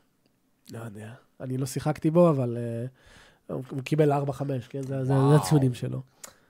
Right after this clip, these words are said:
Speaker 2: שים לב ששמים את המצלמה קרובה מדי, אתה רוצה לראות גם את העיצוב שלבים, רגע, מה, מה
Speaker 1: כן,
Speaker 2: קורה
Speaker 1: כן,
Speaker 2: פה?
Speaker 1: כן.
Speaker 2: מה?
Speaker 1: הם רצו להדגיש את הפינישרים והכל. אז
Speaker 2: כן.
Speaker 1: כן, האמת שזו דוגמה טובה למשחק שציפיתי לו ואכזב.
Speaker 2: Mm, אוקיי, מגניב.
Speaker 1: ואתה, ש-, אה, קרפפילד?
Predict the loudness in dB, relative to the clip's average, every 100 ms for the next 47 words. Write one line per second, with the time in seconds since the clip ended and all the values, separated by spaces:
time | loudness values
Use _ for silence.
0 | _ -14 -10 -10 -10 -12 -10 -8 -10 -8
1 | -8 -8 -8 -6 -4 -4 -6 -6 -6 -6
2 | -8 -14 -8 -6 -4 -4 -4 -4 -4 -6
3 | -10 -6 -2 -2 0 -2 -2 -4 -4 -4
4 | -2 2 4 2 0 -2 -4 -8 -6 0
5 | 2 8 8 6 0 -2 0 0 -2 -6
6 | -8 -8 -6 2 4 4 6 4 4 0
7 | 0 4 4 4 2 2 2 0 -6 -8
8 | -8 -10 -10 -6 -2 0 -2 -2 -4 -6
9 | _ -16 -16 -18 _ -14 -12 -16 -16 _
10 | -14 -2 0 2 0 -2 -4 -2 -2 -4
11 | -10 -2 -2 2 0 0